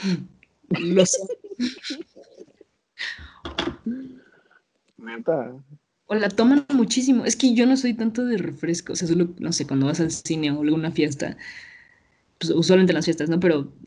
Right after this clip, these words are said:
Speaker 1: en mi día a día casi no consumo refresco, ni siquiera en restaurantes o así. Entonces está súper raro
Speaker 2: No,
Speaker 1: para
Speaker 2: yo
Speaker 1: mí.
Speaker 2: sí soy súper fan de la Coca, <laughs> güey.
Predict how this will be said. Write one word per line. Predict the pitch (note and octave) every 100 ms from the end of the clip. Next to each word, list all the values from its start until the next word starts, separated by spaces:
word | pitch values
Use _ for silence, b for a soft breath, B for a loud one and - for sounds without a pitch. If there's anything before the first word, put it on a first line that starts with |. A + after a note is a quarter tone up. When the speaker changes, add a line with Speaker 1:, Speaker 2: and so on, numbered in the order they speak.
| _
Speaker 1:
en | E3+ E3
mi | E3 E3
día | E3+ G3 E3+ F#3
a | F#3+
día | F#3+ F#3
casi | F#3 F3+ F#3
no | F3
consumo | F3 F3 F3
refresco, | E3+ - E3+ E3+
ni | E3+
siquiera | E3+ F#3+
en | G3+
restaurantes | F3 E3+ D#3 D#3 D3+ D#3 D3+ B2+
o |
así. | C3+ - C3+ - - _
Entonces | F3 E3+ E3+ E3+
está | F3 F3
súper | C#3+ E3+ E3+
raro | - - D3+ C3+ -
Speaker 2:
No, | -
Speaker 1:
para | E3+ -
Speaker 2:
yo |
Speaker 1:
mí. | D3
Speaker 2:
sí |
soy | C#3+ C3+
súper | D3 C3+ A#2
fan | - A2
de | A#2+
la | A#2
Coca, | - G2 - A2+
<laughs> |
güey. | A#2+ - -